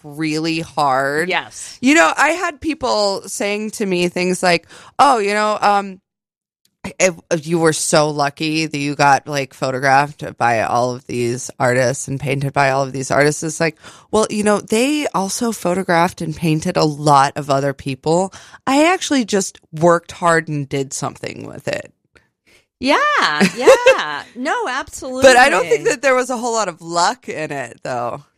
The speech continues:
Speaker 1: you know?
Speaker 2: Well, that's what's so weird because, I mean, that must be, that must be a strange, a strange, or that's a complicated thing to deal with. Let's put it that way, because you have been the, the quote unquote muse. And I,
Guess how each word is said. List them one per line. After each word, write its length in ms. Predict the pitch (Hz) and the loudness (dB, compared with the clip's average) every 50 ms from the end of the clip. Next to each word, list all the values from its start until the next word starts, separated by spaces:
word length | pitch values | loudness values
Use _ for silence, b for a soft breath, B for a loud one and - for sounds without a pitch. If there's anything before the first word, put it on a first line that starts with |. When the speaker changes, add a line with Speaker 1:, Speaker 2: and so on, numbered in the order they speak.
| _ - | _ -16
Speaker 1:
you 120 | - - | -14 -12
know? 140 | - - - | -6 -2 0
Speaker 2:
Well, 240 | 269 277 277 269 269 | 2 2 2 0 -2
that's 340 | 254 277 277 285 285 - - | -4 -6 -8 -8 -10 -10 -10
what's 220 | 262 269 262 - | -10 -10 -10 -10
so 240 | - 254 233 220 214 | -8 -6 -6 -6 -6
weird 480 | 208 214 226 233 240 233 226 196 170 | -6 -6 -4 -2 -2 -2 -2 -4 -6
because, 720 | - 175 165 - - - 180 151 156 151 151 147 - - - - - | -10 -10 -10 -12 -10 -6 -4 -2 -2 -2 -2 -4 -8 -12 -14 -10 -8
I 120 | 156 160 | -8 -6
mean, 220 | 165 165 160 165 165 | -4 -2 -2 -2 -2
that 160 | 165 170 175 | -2 -2 -2
must 280 | 175 170 165 - - | -2 -4 -4 -6 -8
be, 520 | - 175 165 160 160 156 151 151 151 - _ _ _ _ _ _ _ _ 170 | -8 -8 -6 -6 -6 -6 -6 -8 -10 -12 _ _ _ _ _ _ _ _ -6
that 240 | 156 170 165 170 165 | -2 -2 0 0 -2
must 340 | 170 170 170 - - - _ | -4 -4 -6 -6 -8 -8 _
be 340 | - 160 160 160 151 151 147 - | -4 -4 -4 -2 -4 -6 -6 -6
a 140 | - 151 147 | -6 -4 -4
strange, 880 | - - - - - 170 160 156 156 151 160 165 160 - - - - _ _ _ _ _ _ _ _ - | -4 -6 -6 -6 -4 -4 -2 -2 -4 -4 -6 -8 -10 -12 -16 -20 -20 _ _ _ _ _ _ _ _ -6
a 80 | - | -4
strange, 680 | - - - - - 165 160 156 156 156 151 - - - _ - | -4 -4 -6 -4 -4 -2 -2 -2 -2 -6 -8 -10 -16 -18 _ -6
or 240 | 170 165 165 170 175 | -2 -2 0 0 0
that's 320 | 175 208 220 240 - - | 0 0 -2 -2 -4 -8
a 40 | 339 | -10
complicated 720 | - - 302 262 254 - 262 - - 233 214 196 202 202 | -4 -2 -2 -2 -2 -4 -10 -6 -4 -4 -4 -4 -6 -6
thing 200 | - 202 190 190 | -6 -6 -6 -6
to 80 | 180 170 | -6 -6
deal 260 | 160 180 175 170 160 | -4 -4 -2 -2 -2
with. 160 | 147 139 - | -4 -6 -6
Let's 160 | 165 170 170 | -6 -6 -6
put 160 | - - - 170 | -6 -6 -6 -6
it 140 | 160 156 | -6 -4
that 240 | - 165 165 165 151 | -4 -2 -2 -2 -2
way, 140 | - 160 156 | -2 -2 -4
because 520 | - 165 165 160 - 180 170 156 - - - _ | -4 -6 -8 -6 -6 -6 -4 -4 -6 -10 -14 _
you 280 | - 180 180 185 170 160 | -10 -8 -8 -8 -6 -4
have 380 | 165 185 170 170 170 170 _ _ | -2 0 0 0 -2 -4 _ _
been 380 | 170 170 165 165 160 160 156 156 | -6 -4 -2 -2 -2 -4 -4 -4
the, 280 | 160 156 160 160 151 - _ _ _ _ - | -4 -6 -6 -8 -10 -14 _ _ _ _ -4
the 340 | 151 151 151 143 147 143 135 _ _ _ _ _ - | -2 -2 0 -2 -2 -4 -6 _ _ _ _ _ -8
quote 200 | - 170 156 156 | -4 -4 -4 -4
unquote 360 | 147 135 - - 147 139 - | -4 -6 -6 -6 -6 -6 -6
muse. 360 | 127 151 156 156 143 135 - | -6 -6 -6 -6 -6 -6 -6
And 160 | 143 - 143 | -6 -4 -4
I, 260 | 113 107 135 196 208 | -2 -2 -2 -2 -4